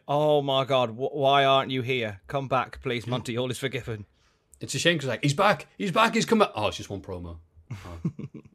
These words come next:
Speaker 2: Was it to big up someone? Was it Lance Archer?
Speaker 1: I think it
Speaker 2: Someone?
Speaker 1: was. I
Speaker 2: Yeah.
Speaker 1: think it was to big up the Murderhawk.
Speaker 2: And it's like,
Speaker 1: And,
Speaker 2: Murderhawk's
Speaker 1: uh,
Speaker 2: like, "Yay!" You're like, "No, no, move out of the way. We want to see that promo again."
Speaker 1: <laughs>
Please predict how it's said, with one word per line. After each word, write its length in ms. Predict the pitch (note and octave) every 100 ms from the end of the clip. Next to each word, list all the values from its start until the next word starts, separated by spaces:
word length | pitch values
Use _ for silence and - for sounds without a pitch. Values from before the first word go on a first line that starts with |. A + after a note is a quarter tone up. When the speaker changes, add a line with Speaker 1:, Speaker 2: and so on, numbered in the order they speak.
| _ _ _ _ -
Speaker 2:
Was 160 | C#3+
it 20 |
to 80 | F3+
big 220 | D3+ D3
up 100 | F#3
someone? 240 | - F3+ F#3+
Was 100 | D3+
it 120 | C3+
Lance 240 | C3+ D3+
Archer? 400 | C3 C#3+ - E3 D3 _ _ _ _ _ _ _ _ - -
Speaker 1:
I 100 | C3
think 220 | A#2+ A#3+
it 40 | B3
Speaker 2:
Someone? 100 | D3 C#3
Speaker 1:
was. 580 | A#3+ A3+ A#2 G#2 - C#3
I 60 | C3+
Speaker 2:
Yeah. 60 |
Speaker 1:
think 200 | G3+ A3
it 80 | G#3
was 160 | F3 -
to 80 |
big 180 | C#3+ D3+
up 120 | C#3
the 80 | B2+
Murderhawk. 600 | C#3 G#3+ G#3+ C#3+ A2 - - _ -
Speaker 2:
And 100 | B2+
it's 40 |
like, 120 | B2+
Speaker 1:
And, 80 | D3
Speaker 2:
Murderhawk's 260 | D#3+ C#3+ C3
Speaker 1:
uh, 40 |
Speaker 2:
like, 100 | C3+
"Yay!" 560 | G3+ A#3+ A#3 A3 A3 G#3
You're 100 | E3+
like, 140 | C3+
"No, 80 | D3+
no, 60 | C#3
move 180 | D3+ D#3
out 60 |
of 60 | D3+
the 40 |
way. 180 | C#3+ B2+
We 60 | G#2
want 140 | D3 D3
to 20 |
see 100 | D3
that 100 | C#3
promo 300 | C3 B2+ A#2
again." 1400 | G2 G#3 - A3 A3+ A#2+ G#2 - C#3 C3+ G#2 D3 - D3+
Speaker 1:
<laughs> 80 | _